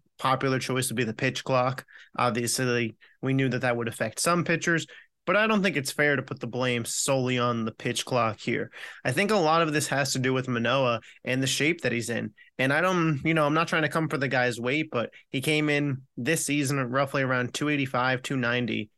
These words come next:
Last season, he was about two sixty. That's a lot of weight to put on for an M L B pitcher who was already above size in that category.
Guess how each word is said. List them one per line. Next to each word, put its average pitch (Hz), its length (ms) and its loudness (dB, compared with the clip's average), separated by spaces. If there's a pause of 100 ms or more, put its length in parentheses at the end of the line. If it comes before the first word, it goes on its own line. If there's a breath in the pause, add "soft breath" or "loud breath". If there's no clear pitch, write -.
(140)
Last 135 300 0
season, 147 240 2
he 139 80 2
was 131 120 0
about 127 280 0
two 131 180 -4
sixty. 127 600 -4 (500)
That's 156 160 0
a 202 40 4
lot 147 280 4
of 143 100 2
weight 135 220 2
to - 60 -8
put 127 160 -2
on 117 420 0
for 131 100 -4
an 127 60 2
M 131 140 2
L 135 80 4
B 131 100 2
pitcher 127 460 -2 (240 loud breath)
who 151 80 0
was 151 160 0
already 151 320 2
above 127 340 2
size 120 440 2
in 120 80 -2
that 110 200 -2
category. 117 640 -2